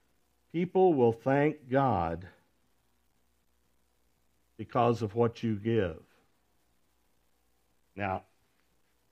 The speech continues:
I've noticed that in Scripture for a long time, and if you pay attention, you will notice this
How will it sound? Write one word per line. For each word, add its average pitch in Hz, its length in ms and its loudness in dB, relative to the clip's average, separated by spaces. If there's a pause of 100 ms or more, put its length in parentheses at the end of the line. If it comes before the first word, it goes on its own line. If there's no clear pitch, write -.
(420)
I've 135 220 0
noticed 131 480 2
that 113 280 0
in 107 160 -8
Scripture 120 680 -4 (840)
for 120 140 2
a 117 60 4
long 123 320 4
time, 117 520 0 (800)
and 123 440 2 (1000)
if 143 220 -2
you 156 100 -2
pay 160 240 2
attention, 135 720 -4 (720)
you 131 160 2
will 139 140 6
notice 135 440 2
this 110 420 0